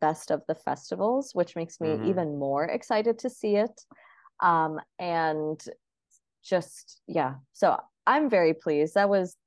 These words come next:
Speaker 1: the one that we spoke about, that we said we were both very much invested in.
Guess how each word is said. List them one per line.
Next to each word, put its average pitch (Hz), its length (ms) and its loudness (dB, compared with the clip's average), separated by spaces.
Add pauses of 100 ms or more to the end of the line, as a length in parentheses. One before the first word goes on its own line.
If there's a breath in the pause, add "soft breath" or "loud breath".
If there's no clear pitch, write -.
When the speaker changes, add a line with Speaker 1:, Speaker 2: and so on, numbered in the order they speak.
(160)
Speaker 1:
the 185 80 2
one 170 160 -2
that 160 80 0
we 151 100 -2
spoke 285 300 -2
about, 220 320 -6
that 170 80 -4
we 165 100 -8
said 165 240 -8
we 156 120 -2
were 151 120 0
both 175 220 -2 (100)
very 160 300 -2
much 151 400 -8
invested 240 580 0
in. 226 340 2